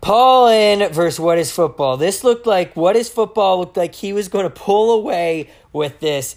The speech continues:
He had all the opportunities in the world. The best matchup. Paul in scored eighty-five points. What Is Football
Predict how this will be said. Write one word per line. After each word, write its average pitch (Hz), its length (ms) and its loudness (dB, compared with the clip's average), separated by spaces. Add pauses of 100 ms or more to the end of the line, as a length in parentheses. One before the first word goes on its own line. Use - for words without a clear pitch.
(160)
He 156 160 -4
had 147 240 -4
all 175 200 2
the 220 160 -2
opportunities 208 600 -4
in 214 80 -4
the 202 80 -2
world. 147 400 0 (220)
The 147 100 -4
best 185 500 0
matchup. 151 600 -2 (920)
Paul 240 340 4
in 156 380 0 (200)
scored 185 520 -2
eighty-five 196 680 0
points. - 600 -6 (840)
What 165 180 2
Is 233 160 2
Football 175 720 0